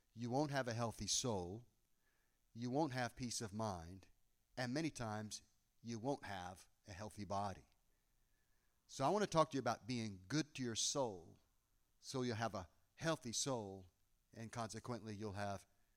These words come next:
a healthy body. Amen. But before I go any further, I want to remind people that we have, that we are three-part beings. We are made up of spirit, soul, and body. And I want to do a real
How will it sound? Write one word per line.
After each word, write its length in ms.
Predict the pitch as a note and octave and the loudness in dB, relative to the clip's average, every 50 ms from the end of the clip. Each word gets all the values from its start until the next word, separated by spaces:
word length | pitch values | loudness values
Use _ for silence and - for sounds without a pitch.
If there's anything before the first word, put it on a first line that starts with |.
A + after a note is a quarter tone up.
| _ _ _ _ - | _ _ _ _ -8
a 60 | G2+ | -6
healthy 380 | F#2+ G2 G#2 F#2+ - - G2 E2 | -4 -2 -2 -2 -2 -4 -6 -4
body. 400 | F2+ F2+ F2 E2 - D2+ D2 D2 C#2+ - - | -4 -4 -4 -4 -6 -8 -12 -16 -16 -12 -10
Amen. 360 | F#2 F2+ F2+ F#2 F2 D#2 D2+ D2 - _ _ - - - _ _ _ _ _ - - _ _ _ _ _ - - - - - - - - - - _ _ - | -8 -8 -6 -6 -8 -8 -10 -12 -16 _ _ -20 -20 -20 _ _ _ _ _ -20 -20 _ _ _ _ _ -20 -20 -20 -20 -20 -20 -20 -20 -20 -20 _ _ -2
But 100 | C#3+ B2 | 0 0
before 300 | C#3 - - F3+ F#3 E3 | 0 2 4 8 8 8
I 60 | D3+ | 8
go 140 | C#3 D#3+ E3 | 8 8 8
any 120 | E3 F3 | 8 6
further, 400 | E3 - D3 C#3 C#3 C3 C#3 C3+ | 6 6 6 6 6 6 8 8
I 140 | B2+ B2+ B2+ | 8 8 6
want 160 | B2+ C3+ C#3 | 6 2 2
to 40 | C3+ | 4
remind 520 | C#3 C3+ C3+ C3+ C#3+ E3 G3 G#3+ G#3 - | 2 4 4 4 6 6 6 4 2 0
people 380 | - C3 A2+ G#2 - G#2+ A2 G#2+ | -2 -4 -4 -2 -2 -2 -2 0
that 120 | A2 F#2 | -2 -2
we 140 | A2 A2+ G#2 | -2 -2 0
have, 360 | G#2+ G#2 G#2 G#2 G#2 G2+ - - - _ _ _ _ _ - - _ _ _ _ _ _ _ _ | 0 2 2 2 2 0 -4 -10 -16 _ _ _ _ _ -20 -20 _ _ _ _ _ _ _ _
that 140 | - - A2+ | -4 -2 0
we 200 | B2 C#3+ D#3 D#3 | 4 6 6 8
are 160 | C3+ A#2+ A#2 | 8 8 6
three-part 720 | G#2 - - C3 C#3+ D3 C#3 - - - C3 B2+ B2 G#2+ | 4 2 0 2 2 2 2 2 2 4 4 4 4 2
beings. 400 | G#2+ A#2 A2 G#2+ G#2 G#2 - - | -2 -2 -2 -2 -2 -4 -4 -2
We 80 | A2 A2+ | 0 0
are 60 | G#2+ | 2
made 240 | G#2 A2 G#2+ G#2+ G#2+ | 2 2 2 2 2
up 100 | G#2+ - | 0 0
of 140 | G2+ G2 - | -2 -2 0
spirit, 500 | - - - - A#2 A2+ A2 A2 G2+ - - - - | 0 0 0 -2 -2 -2 -2 -2 -4 -6 -10 -18 -8
soul, 480 | - - - - A#2+ G#2+ G#2+ G#2 G2+ G2+ | -4 0 0 2 4 4 4 4 4 2
and 160 | G2 F#2+ F2+ | 0 0 2
body. 400 | G2+ G2+ G2+ G2 G2 G2 F#2 - - - - _ _ _ _ _ - _ A2 | 6 6 6 6 6 4 0 -2 -6 -14 -20 _ _ _ _ _ -14 _ 0
And 100 | G#2+ G#2+ | 2 4
I 60 | G#2+ | 4
want 220 | G#2+ A2 G#2+ G#2 | 4 4 4 2
to 40 | G2+ | 4
do 140 | G#2 A2 G#2+ | 4 4 4
a 40 | G#2 | 4
real 220 | G2 A2 A2+ G#2+ | 6 6 4 4